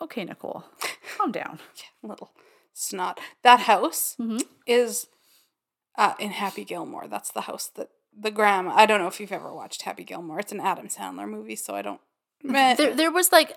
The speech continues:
Speaker 1: a very, like, small frame of time when I did enjoy Adam Sandler,
Speaker 2: Yeah.
Speaker 1: so I have seen that.
Speaker 2: Uh, so yeah, the house that he's trying to, like, save,
Speaker 1: Mm-hmm.
Speaker 2: that his grandma's gonna get kicked out of, that's
Speaker 1: Yeah.
Speaker 2: the,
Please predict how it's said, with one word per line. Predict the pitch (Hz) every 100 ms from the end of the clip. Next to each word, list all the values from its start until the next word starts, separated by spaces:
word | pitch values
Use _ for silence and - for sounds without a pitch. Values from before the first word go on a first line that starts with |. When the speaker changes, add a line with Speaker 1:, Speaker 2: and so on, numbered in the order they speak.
| -
Speaker 1:
a | - 269
very, | 226 220 233 254 262 262 262 262 - _ _ -
like, | 240 - - - _ -
small | - - 233 220 220 220
frame | 220 - 226 208
of | 202
time | 214 190 190
when | 185 -
I | 190 190 _ _
did | - 185
enjoy | 185 190 175
Adam | 151 147 170
Sandler, | - 160 214
Speaker 2:
Yeah. |
Speaker 1:
so | -
I | 196
have | 202 180
seen | - 175
that. | 160 - - - _
Speaker 2:
Uh, | 226 -
so | 214 240
yeah, | 226 240
the | 202 196
house | 220 -
that | 202
he's | 214 202
trying | - 165 165 180
to, | -
like, | 170 156 170 - _ _
save, | - - - 202 170 165 165 196 -
Speaker 1:
Mm-hmm. | 233 220 190 - _ _ _
Speaker 2:
that | 220 196
his | 196
grandma's | - 127 123
gonna | - 170
get | -
kicked | 160 - -
out | -
of, | -
that's | 214 202 -
Speaker 1:
Yeah. |
Speaker 2:
the, | -